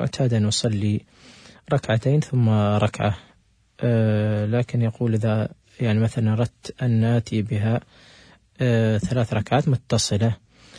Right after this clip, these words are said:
هل النية تختلف؟" ويقول مثلًا: "إذا نويت أن تكون، آه، ثلاث ركعات متصلة"، ثم يقول: "آه، نسيت وجلست للتشهد في الثانية،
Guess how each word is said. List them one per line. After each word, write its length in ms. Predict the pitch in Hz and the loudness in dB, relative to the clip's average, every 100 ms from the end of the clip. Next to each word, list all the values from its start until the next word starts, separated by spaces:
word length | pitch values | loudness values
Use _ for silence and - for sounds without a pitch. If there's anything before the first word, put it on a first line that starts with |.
| - _ | -20 _
هل 240 | - 147 | -2 2
النية 280 | 131 127 120 | 2 2 0
تختلف؟" 760 | - 117 - 123 156 - - | -2 -6 -2 0 0 -2 -6
ويقول 480 | 123 120 117 120 - | -2 0 0 0 -2
مثلًا: 300 | 123 117 113 | -2 0 -2
"إذا 160 | 110 113 | 0 0
نويت 340 | 113 127 123 | 2 0 0
أن 180 | 110 104 | -2 -2
تكون، 540 | 117 - 127 120 117 | -4 -4 0 2 2
آه، 180 | 110 107 | 2 0
ثلاث 360 | - - 120 - | -4 -4 -4 -4
ركعات 380 | 117 - 117 123 | -6 -2 -2 0
متصلة"، 600 | 117 - 120 - 120 151 - - - - _ | -2 -2 -2 0 -2 -2 -8 -20 -20 -20 _
ثم 340 | - 143 139 135 135 - - | -2 2 2 2 0 -4 -6
يقول: 480 | 135 123 - 123 120 | -4 -4 -2 0 2
"آه، 340 | 113 110 107 107 | 2 0 0 0
نسيت 560 | 110 - 127 139 - | 0 0 -2 -2 -2
وجلست 480 | 117 110 117 - - | -4 0 -2 -2 -6
للتشهد 520 | 123 117 - 120 117 | -6 -4 -2 -2 -4
في 80 | - | -6
الثانية، 640 | 110 - 120 107 110 175 | -8 -2 0 2 0 -2